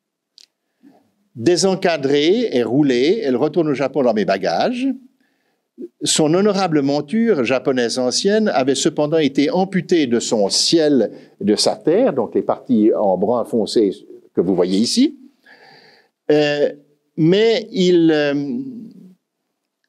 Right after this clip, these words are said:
est, est aussi ampa-, amputé de, des deux languettes verticales qu'on appelle le futai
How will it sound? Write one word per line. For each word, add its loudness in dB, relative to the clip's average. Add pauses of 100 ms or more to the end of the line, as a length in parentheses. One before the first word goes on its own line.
(120)
est, 2
est 0
aussi 2
ampa-, 0
amputé -2 (280)
de, 2
des 0
deux 4
languettes 0
verticales 0
qu'on 0
appelle 0
le 2
futai 0